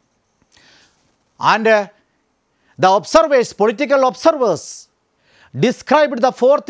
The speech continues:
election as a political earthquake. നാലാമത്തെ ഈ പൊതു തെരഞ്ഞെടുപ്പിൻ്റെ റിസൾട്ട് വിശകലനം ചെയ്ത ഇന്ത്യൻ രാഷ്ട്രീയ നിരീക്ഷകർ ഈ തെരഞ്ഞെടുപ്പിനെ വിശേഷിപ്പിച്ചത്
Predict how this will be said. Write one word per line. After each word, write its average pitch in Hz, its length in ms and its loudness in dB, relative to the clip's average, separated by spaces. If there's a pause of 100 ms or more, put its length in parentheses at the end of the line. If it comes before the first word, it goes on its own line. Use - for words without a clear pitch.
election 247 300 -6
as 220 320 -2 (640)
a 147 60 -4 (140)
political 233 540 -4
earthquake. 202 880 -6 (2000)
നാലാമത്തെ 220 600 -2
ഈ 214 240 -4 (140)
പൊതു 196 180 -4
തെരഞ്ഞെടുപ്പിൻ്റെ 214 480 -4
റിസൾട്ട് 202 640 -4 (1400)
വിശകലനം 262 520 -2
ചെയ്ത 226 240 -4
ഇന്ത്യൻ 208 440 -4
രാഷ്ട്രീയ 214 380 -4
നിരീക്ഷകർ 214 640 -4
ഈ 208 280 -6
തെരഞ്ഞെടുപ്പിനെ 214 640 -6
വിശേഷിപ്പിച്ചത് 175 840 -8